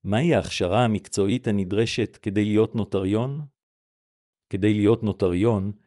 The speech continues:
אדם צריך תחילה לקבל תואר במשפטים ממוסד מוסמך. לאחר מכן,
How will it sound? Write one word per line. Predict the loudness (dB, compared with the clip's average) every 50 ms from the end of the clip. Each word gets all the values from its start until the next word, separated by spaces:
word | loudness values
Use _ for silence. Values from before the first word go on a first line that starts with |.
| _ _ _ -10
אדם | -8 -4 -2 -2 -2 -2
צריך | -2 -2 -2 -2 -2 -2 -4
תחילה | -8 -8 -4 0 2 2 2 2
לקבל | 0 0 -2 -2 0 0 0 0
תואר | 0 2 2 4 4 2
במשפטים | 2 0 0 -2 -2 -4 -8 -8 -6 -4 -2 -2 -2 -2
ממוסד | -4 -4 -4 -4 -4 0 0 0 2 0
מוסמך. | -2 -4 -4 -6 -6 -8 -8 -10 -12 -14 -20 -20 -20 _ _ _ _ _ _ _ _ _ _ _ _ _ _ _ _ _ _ _ _ _ _ -6
לאחר | -6 -6 -2 0 2 2 2
מכן, | 0 -2 -4 -4 -6 -6 -6 -8